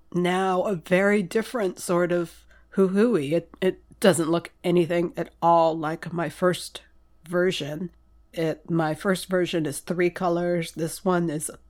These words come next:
all knit really in one color, although it is two because of the pooling. But I love the way it turned out. I haven't,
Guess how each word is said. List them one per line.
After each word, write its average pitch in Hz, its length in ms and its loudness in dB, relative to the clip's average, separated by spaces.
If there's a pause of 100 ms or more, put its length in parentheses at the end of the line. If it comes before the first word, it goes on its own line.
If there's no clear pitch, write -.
(120)
all 175 200 6
knit 170 360 -2
really 185 400 6
in 156 180 -4
one 196 300 6
color, 170 460 0
although 160 380 -2
it 156 100 -4
is 151 180 -6
two 156 380 -2
because 156 380 -8
of 147 160 -10 (100)
the 160 320 -10 (500)
pooling. 180 500 2 (480)
But 165 260 0
I 170 100 4
love 170 400 6
the 220 100 -2
way 190 160 4
it - 120 0
turned 180 280 0
out. 175 440 0 (240)
I 165 160 0
haven't, 208 840 -4